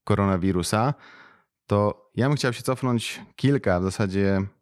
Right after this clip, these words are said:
kilkanaście, a może i więcej lat wstecz. Bo spotykamy się w maju. Szkoda, że nie spotykamy się osobiście, tylko za pośrednictwem naszych, naszych urządzeń,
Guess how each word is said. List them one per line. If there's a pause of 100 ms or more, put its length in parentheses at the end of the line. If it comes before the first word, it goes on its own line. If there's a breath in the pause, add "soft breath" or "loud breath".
(440)
kilkanaście,
a
może
i
więcej
lat
wstecz. (760 loud breath)
Bo
spotykamy
się
w
maju.
Szkoda,
że
nie
spotykamy
się
osobiście,
tylko
za
pośrednictwem (460)
naszych, (120)
naszych
urządzeń,